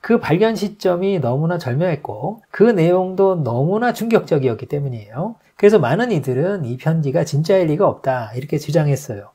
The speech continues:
메리 여왕 설득에 실패한 귀족들이 자기들 살기 위해서는 무슨 수라도 동원해야 됐고, 그래서 메리 여왕을 끌어내리기 위해서 급조해서 만들어낸 것이다 라는 거죠. 그런데 많은 학자들은 이를 실제 메리 여왕이 쓴 것이라고 생각합니다.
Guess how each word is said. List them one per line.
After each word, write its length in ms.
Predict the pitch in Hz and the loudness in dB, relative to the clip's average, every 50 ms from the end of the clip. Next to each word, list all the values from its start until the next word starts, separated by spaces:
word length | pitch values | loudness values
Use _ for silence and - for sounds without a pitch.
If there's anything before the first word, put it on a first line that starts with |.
| _ _ _ - 135 | _ _ _ 4 8
메리 280 | 151 196 214 233 220 | 8 8 10 10 8
여왕 240 | 202 185 185 190 190 | 8 8 8 6 4
설득에 500 | 165 - 208 208 208 - - 175 185 175 | 2 0 0 0 0 0 0 2 2 0
실패한 480 | 175 - 208 196 - - 185 180 170 - | 0 -2 -4 -4 -2 -2 -2 0 0 -2
귀족들이 920 | - 147 131 160 147 147 - - 127 120 117 117 139 190 226 254 262 - _ | -4 -4 -2 -2 -4 -4 -4 -2 -2 0 0 2 2 2 2 2 -2 -8 _
자기들 400 | - - 190 208 240 226 233 214 | 4 4 4 4 4 2 2 2
살기 400 | - - 233 247 226 233 202 160 | 2 0 -4 -4 -2 -2 0 0
위해서는 640 | 147 139 127 - - 120 120 151 180 156 107 - _ | 2 0 0 -2 -4 -4 -4 -2 -4 -4 -6 -8 _
무슨 380 | - 117 123 147 233 262 269 262 | -8 -2 -2 2 2 4 2 2
수라도 460 | 226 - - 202 180 151 139 143 151 | 0 0 0 2 4 4 4 2 0
동원해야 500 | 147 - 127 127 135 139 131 135 139 135 | 0 0 -2 0 0 0 0 0 -2 -2
됐고, 640 | 131 110 101 - - - 110 104 117 143 196 233 - _ | -4 -6 -8 -10 -10 -12 -10 -6 -6 -6 -6 -6 -8 _
그래서 540 | - 196 202 202 196 - 220 196 147 117 107 | 2 4 4 4 4 4 4 4 2 2 0
메리 320 | 107 127 156 190 214 226 220 | 2 4 4 4 4 6 6
여왕을 400 | 202 190 185 180 185 190 190 170 | 6 6 6 4 2 -2 -4 -4
끌어내리기 840 | - - 226 220 226 226 220 208 180 170 165 165 165 156 151 151 | -4 0 0 2 2 2 0 -2 -2 -2 0 0 0 0 -2 -2
위해서 460 | 143 143 135 131 127 - 180 180 180 | 0 0 0 -2 -2 0 -2 -2 -2
급조해서 680 | - - - 160 - - - - 220 226 208 196 160 202 | -4 -6 -8 -8 -8 -8 -8 -2 4 4 4 4 4 0
만들어낸 600 | 196 160 120 131 208 214 214 208 202 185 185 175 | -2 -2 -2 -2 2 4 6 6 6 4 2 0
것이다 500 | 147 135 117 - - - - 139 135 120 | 0 -2 -2 -4 -6 -2 0 0 0 0
라는 220 | 113 127 139 147 139 | 0 0 0 0 0
거죠. 580 | 127 113 107 - 104 104 127 170 220 233 - _ - | -2 -4 -4 -6 -6 -4 -2 -2 -2 -4 -6 _ -8
그런데 300 | - 226 247 247 240 165 | -4 -2 2 4 4 4
많은 300 | 123 127 170 214 226 226 | 4 4 2 2 2 0
학자들은 680 | 208 - - 180 160 143 147 156 185 220 233 208 151 | -2 0 2 2 2 2 2 0 0 0 0 -2 -2
이를 280 | 123 123 127 165 170 156 | -2 -2 -2 -2 -2 -2
실제 340 | - 226 226 220 - 233 196 | -2 -2 -4 -4 -2 -4 -4
메리 340 | 139 110 131 143 196 233 | -4 -4 -6 -6 -4 -2
여왕이 280 | 247 226 214 202 190 175 | 0 0 0 0 -2 -4
쓴 180 | 165 - 170 151 | -8 -8 -8 -6
것이라고 800 | 151 143 127 - 143 123 113 110 110 113 151 185 208 220 226 214 | -6 -6 -6 -6 -6 -6 -6 -6 -6 -6 -4 -4 -4 -4 -6 -10
생각합니다. 720 | _ - 196 202 185 151 - 165 156 139 107 101 - _ | _ -16 -10 -8 -8 -6 -6 -6 -8 -8 -8 -10 -16 _